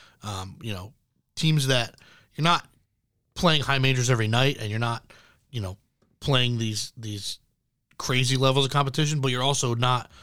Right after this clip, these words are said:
playing teams that are supposed to finish in the bottom of their leagues. I mean, you're playing some really competitive schools. That has to be, um, you know, has to be exciting for you guys, and has to be fun to, to play against such a high level of competition and beat some of these teams. I mean, you look at up and down, twenty point win over Navy,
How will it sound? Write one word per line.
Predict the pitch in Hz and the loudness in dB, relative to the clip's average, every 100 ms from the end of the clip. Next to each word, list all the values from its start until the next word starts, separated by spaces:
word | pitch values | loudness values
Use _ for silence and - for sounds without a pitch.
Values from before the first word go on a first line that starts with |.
| - - | -20 -18
playing | - 135 120 113 110 _ _ _ | -2 2 2 2 -4 _ _ _
teams | - 143 | 2 2
that | 127 | 2
are | 117 | 0
supposed | - 131 | 0 -2
to | - | 0
finish | 127 113 | -4 -2
in | 110 | -4
the | |
bottom | 107 117 104 | -2 0 0
of | |
their | 101 | -4
leagues. | 104 120 101 | -2 -2 -2
I | 104 | -6
mean, | 110 | -8
you're | 113 | -8
playing | 123 113 | -8 -8
some | 110 113 | -8 -6
really | 117 104 - - - - | -6 -8 -10 -20 -20 -8
competitive | 107 113 131 117 98 | -6 0 2 0 -2
schools. | - 131 107 - | -2 -2 -2 -4
That | 117 | -2
has | 135 131 | -2 -2
to | 123 | -4
be, | 120 117 113 - - - - _ - | -2 -2 -2 -8 -20 -20 -20 _ -12
um, | 104 101 101 98 - _ _ _ _ - | -10 -10 -12 -14 -18 _ _ _ _ -6
you | 156 | 0
know, | |
has | 180 | 2
to | 151 | 2
be | |
exciting | 117 - 104 107 | -2 -2 -2 -2
for | 107 | -4
you | 107 | -6
guys, | 110 117 | -2 -2
and | 117 | -2
has | 127 120 | -2 -2
to | |
be | 113 | -4
fun | 107 120 113 | -6 -4 -4
to, | 107 | -6
to | - 104 | -10 -8
play | - 123 | -2 -2
against | 110 110 107 - - - - - | 0 -4 -4 -6 -10 -20 -20 -8
such | 139 | -4
a | 131 | 0
high | 131 | 2
level | 127 123 | 2 0
of | 113 | 0
competition | 135 117 123 120 | -2 -2 -2 0
and | 120 113 | -2 0
beat | 120 143 - _ _ - | 0 -2 -6 _ _ -6
some | 127 | -2
of | 120 | 0
these | 113 101 | 0 -2
teams. | 113 107 | -2 -4
I | 110 | -2
mean, | 110 | -4
you | 107 113 | -2 -2
look | 120 | -2
at | 113 110 - _ - | -4 -8 -12 _ -8
up | 123 | -6
and | 113 | -2
down, | 113 120 | 0 0
twenty | - 139 | 0 0
point | 127 131 107 | 0 0 -2
win | 117 | -2
over | 113 101 | -2 -4
Navy, | 107 117 113 113 | -2 0 0 -4